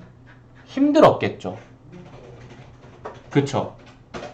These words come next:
그러니까 일단 힘든 상태라는 거야. 나라의 기쁜 일.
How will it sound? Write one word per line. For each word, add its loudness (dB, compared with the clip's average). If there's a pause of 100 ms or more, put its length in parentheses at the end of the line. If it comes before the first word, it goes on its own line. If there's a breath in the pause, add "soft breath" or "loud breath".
(1500)
그러니까 4
일단 4
힘든 6
상태라는 4
거야. 2 (1800)
나라의 8
기쁜 -2
일. -2